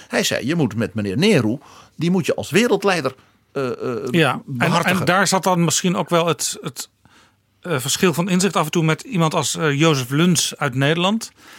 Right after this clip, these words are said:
Speaker 2: die natuurlijk ook wel, eh, vaak naar de Amerikanen keek: van, "Hoe moeten wij het hier in Europa doen?" En dat was niet altijd hetzelfde wat, <laughs> eh, de Gaulle wilde.
Speaker 1: Nee, en Jozef Luns deed natuurlijk de klassieke Nederlandse strategie.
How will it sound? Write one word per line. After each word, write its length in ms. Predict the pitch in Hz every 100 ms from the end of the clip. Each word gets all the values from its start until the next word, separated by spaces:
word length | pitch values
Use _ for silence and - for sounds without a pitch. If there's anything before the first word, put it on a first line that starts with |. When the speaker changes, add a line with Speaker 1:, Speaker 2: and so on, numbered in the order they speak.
| - -
Speaker 2:
die 120 | - 156
natuurlijk 340 | 165 175 156
ook 120 | -
wel, 340 | 160 160 208 - _ _
eh, 160 | 156 147 - - - - -
vaak 240 | - 156
naar 120 | 156
de 60 | 143
Amerikanen 520 | 160 143 160 170 165
keek: 260 | - 135 -
van, 180 | 143
"Hoe 100 | 135
moeten 240 | 156 143 139
wij 100 | 139
het 120 | 139
hier 260 | 143 143 -
in 100 | 139
Europa 320 | 135 139 139
doen?" 420 | 135 151 143 196 _ _ _ - _
En 100 | 147
dat 120 | 143
was 160 | 147 127
niet 180 | 185
altijd 200 | 175 151
hetzelfde 360 | 143 - 170 156
wat, 340 | 160 147 -
<laughs> 40 | -
eh, 180 | 190 147 - - -
de 100 | 151
Gaulle 220 | 180 185
wilde. 320 | 139 113 104 107
Speaker 1:
Nee, 380 | 120 127 113
en 180 | - 113
Jozef 300 | 120 131 113
Luns 280 | 123 196 117
deed 260 | 92 165 -
natuurlijk 300 | 113 107 104
de 80 | -
klassieke 420 | 151 - 160 139
Nederlandse 380 | 117 101 98 101
strategie. 540 | - 92 110 151 110